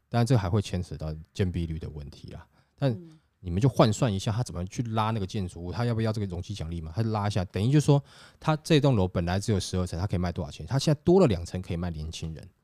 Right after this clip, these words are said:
Speaker 1: 而且虽然说是便宜的价格，但是是可以。但是有的人会觉得说，啊，我这栋楼是不是给年轻下那些的，把这栋楼的这个价格拉低了啊？哦，质感拉低了啊？就是有些人还会在意这些事情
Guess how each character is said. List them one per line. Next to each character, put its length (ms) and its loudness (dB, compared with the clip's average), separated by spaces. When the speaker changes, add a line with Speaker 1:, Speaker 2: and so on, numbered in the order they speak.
Speaker 1:
而 60 -6
且 160 -4
虽 100 -2
然 80 4
说 100 0
是 60 0
便 240 -4
宜 60 -2
的 80 -6
价 180 -8
格， 140 -14
但 240 0
是 220 -4
是 100 -12
可 160 -14
以。 80 -12
但 100 2
是 80 0
有 120 -4
的 100 -8
人 120 -6
会 120 -4
觉 100 -4
得 80 -4
说， 80 -14
啊， 80 -6
我 80 0
这 120 -2
栋 120 0
楼 140 -2
是 100 -8
不 80 -4
是 120 -6
给 160 -8
年 180 -6
轻 300 -6
下 160 0
那 180 -2
些 160 -8
的， 180 -10
把 140 -10
这 100 -6
栋 180 -2
楼 140 -8
的 80 -12
这 80 -12
个 80 -10
价 220 -4
格 180 -12
拉 220 -6
低 300 -6
了 200 -4
啊？ 260 -6
哦， 140 -8
质 200 -10
感 180 -4
拉 180 -4
低 280 -14
了 80 -14
啊？ 100 -14
就 140 -6
是 220 -2
有 120 -2
些 120 0
人 60 2
还 120 -4
会 100 -2
在 180 -4
意 80 -6
这 140 -10
些 100 -8
事 200 -10
情 180 -16